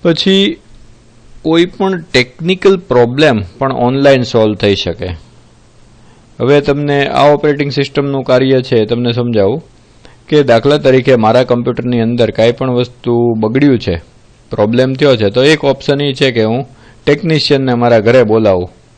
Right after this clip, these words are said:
બરોબર? અને એ રિપેરર ઘરે આવીને રિપેર કરી જાય કોમ્પ્યુટર, સિમ્પલ. અને બીજો ઓપ્શન કયો છે? તો કે, કે મોનિટરનું શેરિંગ એની જોડે કરું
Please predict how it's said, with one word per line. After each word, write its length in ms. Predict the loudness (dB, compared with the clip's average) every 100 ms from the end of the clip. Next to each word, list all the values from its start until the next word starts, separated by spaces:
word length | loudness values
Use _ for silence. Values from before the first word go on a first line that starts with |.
| _ _ _ _ _ -10
બરોબર? 240 | -8 -8 -12 _ _ _ -12
અને 220 | -4 0
એ 60 | 2
રિપેરર 440 | 2 2 2 2
ઘરે 240 | 2 4
આવીને 600 | 4 4 2 0 0 0 -4 -6 -16 -20 _
રિપેર 340 | -4 0 0 0
કરી 240 | 2 2
જાય 180 | 2 0
કોમ્પ્યુટર, 500 | -2 -6 -6 -8 -10 -12 -20 _ _ -4
સિમ્પલ. 380 | -4 -4 -10 -14 -16 _ _ _ -20 -20 _ -4
અને 200 | -2 0
બીજો 340 | 0 2 4
ઓપ્શન 440 | 4 2 -2 -2
કયો 320 | 2 4 4 2
છે? 280 | -2 -6 -10 -20 -20 -20 -20 -20 -6
તો 100 | -2
કે, 160 | -2
કે 380 | 0 2 2 2 -4 _ _ _ _ _ _ -20 -20 _ -6
મોનિટરનું 880 | 0 2 2 2 2 2 0 0 0
શેરિંગ 420 | 2 4 4 2
એની 200 | 2 2
જોડે 280 | 2 2 2
કરું 360 | 2 2 0